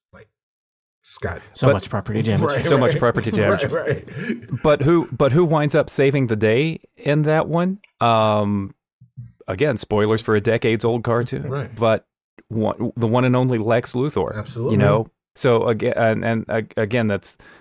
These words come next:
Speaker 3: great writing, great performance by Clancy Brown. Um, and even though this was, uh, sort of an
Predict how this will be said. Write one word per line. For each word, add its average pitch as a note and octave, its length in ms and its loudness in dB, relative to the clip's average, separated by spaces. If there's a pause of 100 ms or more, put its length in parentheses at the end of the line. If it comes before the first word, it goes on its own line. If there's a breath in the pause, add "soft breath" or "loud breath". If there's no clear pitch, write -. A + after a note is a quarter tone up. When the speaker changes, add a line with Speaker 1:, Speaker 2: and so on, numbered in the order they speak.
(100)
Speaker 3:
great G#2 180 -2
writing, B2+ 560 2
great G2+ 240 -2
performance A#2 480 -2
by G2 140 -4
Clancy G#2 400 -2
Brown. G2+ 640 -2
Um, F#2 540 -2 (100)
and G2 340 -2 (320 soft breath)
even D3+ 220 2
though C#3+ 120 4
this C#3 240 0
was, A#2+ 220 0
uh, G2+ 360 0
sort B2 220 -2
of G#2 100 0
an F#2+ 140 -2